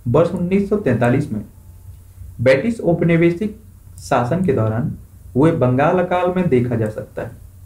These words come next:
जिसके दौरान भुखमरी के कारण लगभग दो मिलियन से तीन मिलियन लोगों की मृत्यु हो गई थी। आप समझ सकते हैं, दो से तीन,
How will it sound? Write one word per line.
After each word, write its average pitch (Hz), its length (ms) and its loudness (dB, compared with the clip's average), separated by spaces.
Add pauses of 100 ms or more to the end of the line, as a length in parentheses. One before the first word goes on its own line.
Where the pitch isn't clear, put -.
(420)
जिसके 147 420 0
दौरान 180 480 2
भुखमरी 143 460 0
के 127 100 -4
कारण 113 300 0
लगभग 117 420 -2 (240)
दो 151 280 2
मिलियन 180 360 0
से 113 220 -4 (640)
तीन 185 300 4
मिलियन 170 260 2
लोगों 151 260 4
की 170 320 -6 (260)
मृत्यु 123 420 2 (460)
हो 131 80 2
गई 110 220 0
थी। - 200 -12 (840)
आप 123 220 0
समझ 160 160 0
सकते 180 320 -2
हैं, 185 140 2
दो 131 160 4
से 190 120 2
तीन, 117 400 -2